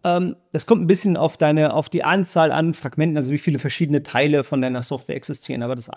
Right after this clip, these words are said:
das, das most basic one ist zu sagen, ich möchte erstmal einen End-to-End Blackbox-Test haben. Das heißt, ich möchte das Gesamtkunstwerk, das mein Backend repräsentiert, testen,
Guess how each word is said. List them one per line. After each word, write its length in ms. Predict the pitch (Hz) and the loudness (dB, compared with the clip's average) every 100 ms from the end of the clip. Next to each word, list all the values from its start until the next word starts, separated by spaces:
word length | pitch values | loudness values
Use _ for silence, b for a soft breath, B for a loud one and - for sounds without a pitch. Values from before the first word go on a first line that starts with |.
| - _ | -20 _
das, 260 | 170 156 - | -2 -2 -2
das 200 | 156 147 | -4 2
most 340 | 160 226 - | 4 2 2
basic 260 | 165 156 151 | 0 0 0
one 120 | 151 | -2
ist 80 | 147 | -2
zu 20 | |
sagen, 120 | 143 | -4
ich 80 | 127 | -2
möchte 260 | 156 175 170 | -2 -2 -4
erstmal 280 | 165 151 139 | -4 -4 -2
einen 80 | |
End-to-End 640 | 160 151 - 151 170 - - | -2 -4 -4 -4 -4 -6 -10
Blackbox-Test 600 | 120 - 120 - 139 - | -10 -8 -12 -12 -12 -12
haben. 100 | 131 | -10
Das 140 | 131 | -6
heißt, 140 | 156 147 | -6 -4
ich 120 | 131 | -4
möchte 480 | 160 - - 165 156 B B B B B _ _ _ _ _ - | -4 -4 2 2 2 B B B B B _ _ _ _ _ -8
das 360 | 139 - - | -8 -8 -14
Gesamtkunstwerk, 1000 | 190 135 214 226 - 233 - 190 208 - - | -2 2 2 2 2 0 2 0 0 -4 -20
das 260 | 190 151 - | -10 -6 0
mein 200 | 151 160 | 0 0
Backend 300 | 160 185 156 | -2 -2 -2
repräsentiert, 800 | 165 - 156 170 180 190 185 - | -4 -4 0 0 2 -2 -2 -10
testen, 500 | 131 135 - 240 | -8 -8 -2 -2